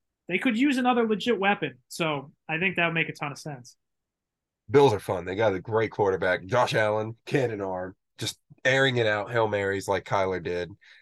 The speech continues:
Speaker 2: you know, praying. But instead of Stephon Diggs, you also have, you know, and plus Gabe Davis, he's a little wishy-washy is a nice way to put it. So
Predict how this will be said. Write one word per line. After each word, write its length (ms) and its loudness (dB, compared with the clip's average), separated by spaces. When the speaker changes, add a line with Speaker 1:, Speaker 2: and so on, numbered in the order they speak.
Speaker 2:
you 120 -4
know, 200 0
praying. 400 0
But 240 -2
instead 320 -2
of 80 -2
Stephon 520 0
Diggs, 300 -6
you 140 -4
also 320 0
have, 340 0
you 160 -4
know, 400 -2
and 180 0
plus 220 2
Gabe 220 0
Davis, 340 -6
he's 120 -6
a 80 -6
little 380 4
wishy-washy 760 2
is 140 -6
a 60 -6
nice 220 -6
way 120 0
to 60 0
put 200 0
it. 180 -2
So 400 0